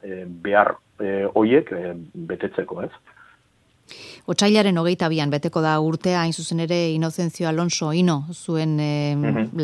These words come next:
Speaker 2: lankidea
Speaker 1: Bai.
Speaker 2: hiltzenetik, eh, Atleti de, em, eta Moskuko Espartaken arteko partiduaren testu inguruan, izan zuen ondoeza eta etorri zen bere heriotza.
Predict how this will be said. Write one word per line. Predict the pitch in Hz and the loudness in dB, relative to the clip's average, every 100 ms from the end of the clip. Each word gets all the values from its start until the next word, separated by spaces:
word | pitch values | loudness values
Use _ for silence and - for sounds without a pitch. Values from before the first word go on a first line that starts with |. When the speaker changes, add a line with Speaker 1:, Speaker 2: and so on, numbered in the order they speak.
| 147 | 0
Speaker 2:
lankidea | 151 180 160 156 156 156 151 147 | 0 -2 0 2 4 4 4 2
Speaker 1:
Bai. | 147 147 160 | 0 0 -2
Speaker 2:
hiltzenetik, | 165 - 165 165 160 160 160 226 240 175 | -2 0 2 2 2 0 2 0 0 -2
eh, | 156 147 | -2 -2
Atleti | 147 165 151 170 165 160 156 | -2 -2 -2 -2 0 0 0
de, | 143 151 156 | -2 -2 -4
em, | - 151 151 151 - | -4 -4 -4 -6 -8
eta | 151 147 143 | -10 -6 -2
Moskuko | 143 147 - 170 170 | -2 -2 -2 -2 0
Espartaken | 151 - 165 156 147 151 143 143 143 - - - | 0 -2 -4 -4 -6 -4 -4 -2 -4 -6 -16 -10
arteko | - 143 170 165 | -8 -2 2 2
partiduaren | - 147 - 180 165 151 151 | 2 0 2 2 2 2 2
testu | 143 151 - 214 | 0 -2 0 2
inguruan, | 175 160 160 180 214 233 - - - | 4 2 4 6 6 4 -4 -20 -10
izan | 175 170 170 | -4 0 0
zuen | 185 170 | 0 0
ondoeza | 165 165 175 165 202 214 | 2 4 2 2 2 2
eta | 190 165 | 2 0
etorri | 156 170 165 | 0 0 -2
zen | 160 175 165 | -2 -2 -2
bere | 170 170 165 | 0 0 0
heriotza. | 170 170 165 196 196 | 0 -2 0 0 0